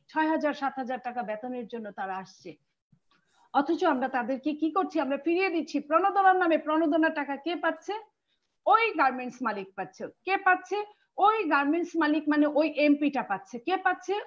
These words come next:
ওই এমপি মানে ওই মন্ত্রীটা পাচ্ছে। কে পাচ্ছে? এবং ওই এমপি, মন্ত্রী, garments মালিক আবার কি হচ্ছে? loser ব্যবসায়ী হিসেবে আবার সে ঋণ পাচ্ছে।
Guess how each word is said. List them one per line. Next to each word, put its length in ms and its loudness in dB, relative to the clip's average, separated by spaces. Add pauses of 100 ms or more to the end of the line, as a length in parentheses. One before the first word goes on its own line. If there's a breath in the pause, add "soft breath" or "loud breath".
ওই 240 2
এমপি 340 0
মানে 220 2
ওই 180 4
মন্ত্রীটা 480 0
পাচ্ছে। 400 -10
কে 180 -6
পাচ্ছে? 440 0 (640)
এবং 260 0
ওই 260 2
এমপি, 360 -2
মন্ত্রী, 400 0
garments 540 0
মালিক 260 -2
আবার 280 2
কি 180 -2
হচ্ছে? 340 -4 (520)
loser 560 4
ব্যবসায়ী 460 2
হিসেবে 440 2 (160)
আবার 280 0
সে 180 -6 (100)
ঋণ 240 0
পাচ্ছে। 560 -14